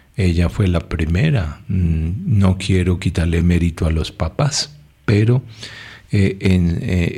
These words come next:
es de la naturaleza de la mujer transmitir la fe. Y entonces, eh,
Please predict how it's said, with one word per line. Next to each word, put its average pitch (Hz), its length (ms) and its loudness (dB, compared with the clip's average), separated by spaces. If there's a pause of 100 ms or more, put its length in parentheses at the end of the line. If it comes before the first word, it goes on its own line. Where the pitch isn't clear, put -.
es 87 100 2
de 98 100 4
la 107 140 6
naturaleza 98 840 2
de 92 120 2
la 85 140 2
mujer 92 600 0
transmitir 92 840 2
la 127 140 2
fe. 143 320 2 (1000)
Y 92 300 4
entonces, 85 960 2 (400)
eh, 90 680 2